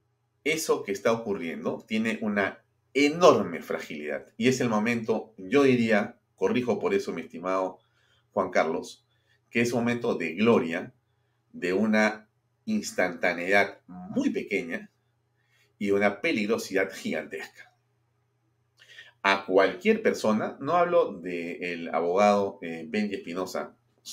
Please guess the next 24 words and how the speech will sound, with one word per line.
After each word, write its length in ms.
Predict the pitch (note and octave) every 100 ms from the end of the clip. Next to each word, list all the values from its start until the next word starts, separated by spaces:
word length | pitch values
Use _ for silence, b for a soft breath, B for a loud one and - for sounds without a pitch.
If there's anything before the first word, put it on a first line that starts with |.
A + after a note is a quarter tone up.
| - -
eh, 240 | - D#2
específicamente, 880 | - F3+ A2 G2+ - F2 E2+ - D#2+
sino 340 | - D#2+ D#2+ F2+
hablo 260 | G2+ G#2+
en 60 | G#2
general, 720 | - - F#2+ E2 F2 F2+ D2
¿ah? 100 | G2
Después 280 | G2+ - D#3
quiero 160 | D3+ B2+
hablar 180 | A2 G2
de 80 |
él, 140 | D2 - b -
pero 240 | E2 D#2+ - B B B B _ _ _ B B B B _ _
a 180 | F#2 -
cualquier 340 | F#2 F#2 A2
persona 540 | - G#2 - G2 F#2 -
esto 220 | A#2 A#2
se 140 | A2 F#2+
le 140 | D#2
puede 220 | - G#2
ir 60 | G#2
de 120 | F2+
las 160 | C#2+ C#2
manos. 580 | G#2 - - - -